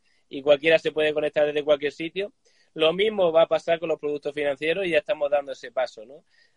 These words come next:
Al final también creo que estamos en una, una época en la que cualquier ahorrador, para ser ahorrador tienes que ser inversor,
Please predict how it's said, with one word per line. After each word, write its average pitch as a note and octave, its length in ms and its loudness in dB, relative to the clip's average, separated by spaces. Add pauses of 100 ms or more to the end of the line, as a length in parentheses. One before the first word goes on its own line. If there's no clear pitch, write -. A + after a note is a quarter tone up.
Al D3 120 2
final D#3+ 240 0
también F#3+ 280 2
creo F#3+ 220 0
que F3+ 100 -6
estamos F#3 340 -4
en F3+ 120 -4
una, F3 600 0 (540)
una F3 340 4
época F#3 320 2
en F3 60 -2
la E3+ 120 0
que D#3+ 120 -4
cualquier E3 400 2
ahorrador, G3+ 480 2 (500)
para E3+ 240 4
ser G#3+ 220 0
ahorrador A3+ 340 4
tienes G#3 180 0
que G3+ 120 0
ser F#3+ 160 -2
inversor, E3+ 480 -2